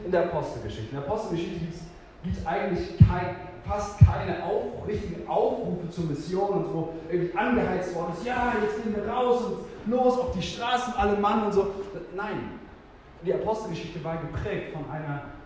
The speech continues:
einer, einer, einer Symbiose, einer Beziehung der Kirche zum Heiligen Geist. Und das hat dazu geführt, dass die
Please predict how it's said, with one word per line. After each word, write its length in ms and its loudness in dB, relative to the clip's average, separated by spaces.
einer, 380 -2
einer, 380 -4
einer 260 0
Symbiose, 840 2
einer 160 0
Beziehung 680 0
der 120 0
Kirche 300 -2
zum 260 -4
Heiligen 320 -6
Geist. 480 -6
Und 300 0
das 200 4
hat 120 2
dazu 200 -6
geführt, 440 0
dass 140 -4
die 60 -6